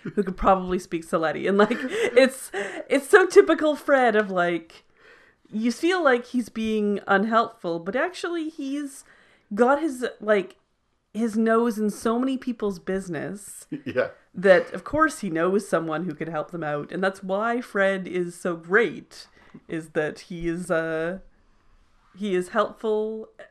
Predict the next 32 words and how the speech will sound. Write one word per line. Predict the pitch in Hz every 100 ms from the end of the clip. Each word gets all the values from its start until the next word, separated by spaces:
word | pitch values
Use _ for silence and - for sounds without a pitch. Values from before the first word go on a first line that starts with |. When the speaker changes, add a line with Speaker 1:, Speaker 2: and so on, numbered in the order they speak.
| -
Speaker 1:
but | 185 180
also, | 175 185 - 226 190
like, | 185 180 175 - _ _ _ _ _ _ -
I | 202
don't | 175
know, | 151
he | 190
adds | 190 196 190
humor | - 175 175 185 190 208 - 311
and | 311 -
Speaker 2:
I | - 202
think | 233 208
we |
Speaker 1:
everything. | 196 196
Speaker 2:
get, | 151 139 143 -
like, | 120 110 -
top | - 127 123 -
tier | 131 113
Fred | - 104 90
in | 87
Speaker 1:
Top | 247 208
Speaker 2:
this | 95
Speaker 1:
tier | 180
Speaker 2:
episode. | 170 202
Speaker 1:
Fred, | 156 151
exactly. | 175 208 196 156 147 160 156
Speaker 2:
He's, | 135 -
like, | 135 117 107 - - 202 _ _ -
uh, | 110 92 90 - _ -
irreverent | 139 117 123 170 160 175 165 - -
but | 160 -
helpful, | - 120 131 - 123 117 113 113